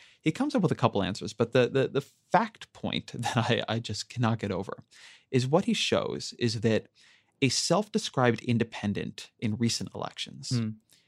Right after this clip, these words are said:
Speaker 1: is more stable in which party they vote for than a self-described strong partisan was in the nineteen seventies.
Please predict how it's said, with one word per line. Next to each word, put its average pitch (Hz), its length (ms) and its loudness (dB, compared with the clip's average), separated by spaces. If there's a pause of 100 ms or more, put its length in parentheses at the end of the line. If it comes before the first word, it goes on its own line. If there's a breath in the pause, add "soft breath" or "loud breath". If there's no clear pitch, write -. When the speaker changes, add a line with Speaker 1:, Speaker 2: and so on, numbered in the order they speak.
(180)
Speaker 1:
is 117 160 2
more 139 280 4
stable 71 640 0
in 107 80 -4
which 117 240 -4
party 110 260 2
they 95 140 0
vote 95 240 -4
for 165 320 2 (460)
than 123 120 6
a 120 60 4
self-described 123 840 0
strong 107 500 -2
partisan 104 580 -4
was - 220 -8
in 107 60 -4
the 107 60 -2
nineteen 104 300 -6
seventies. - 600 -10